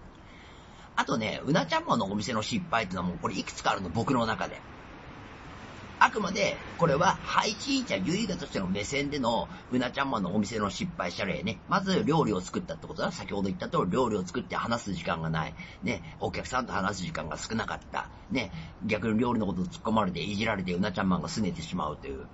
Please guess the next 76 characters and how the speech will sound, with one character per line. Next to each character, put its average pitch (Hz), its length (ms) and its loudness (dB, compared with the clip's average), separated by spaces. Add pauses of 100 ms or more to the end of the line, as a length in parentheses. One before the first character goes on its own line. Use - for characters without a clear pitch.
(100)
も 127 140 4
し - 60 0
く 98 80 2
は 80 100 4
お 98 80 2
客 107 180 -2
さ 113 120 0
ん 95 40 0
に 87 100 0
い 90 40 2
じ 98 140 0
ら 95 100 4
れ 90 40 0
て 82 80 -4
終 78 80 -2
わ 78 60 0
っ 87 60 -4
て - 80 -12
し 87 120 -8
ま 87 140 2
う。 82 140 -2
そ 139 220 4
う - 20 4
い 156 60 2
う 185 140 2
の 101 140 2
に 87 80 0
な 98 80 2
っ 90 60 -4
て、 90 260 0
ま 69 420 -4
あ、 - 120 -12
し - 100 -4
ま 87 80 2
っ 78 100 -4
た 82 100 -6
ね。 143 160 0 (500)
う - 20 2
ん。 71 180 -4 (380)
も 151 200 4
う - 20 4
一 160 120 0
つ - 80 -6
だ、 110 120 -2 (100)
も 110 120 2
う - 20 -4
一 90 100 -4
つ。 - 160 -12 (1900)
う - 20 -8
ん。 - 20 -2
も 107 100 2
う - 20 4
一 113 120 -2
つ 90 40 -6
な 85 80 -4
ん - 20 -8
だ 78 80 -8
け 101 60 0
ど、 92 120 0 (360)
何 107 180 0
を - 60 -8
し - 80 -10
た - 60 -8
ん - 20 -10
だ - 80 -10
っ - 20 -10
け、 110 60 -2
俺。 - 160 -2
う - 520 -16
ー 64 360 -6
ん - 20 -14 (100)
と、 62 400 -4
忘 85 60 -4
れ 95 100 0
て - 80 -8
た。 - 160 -10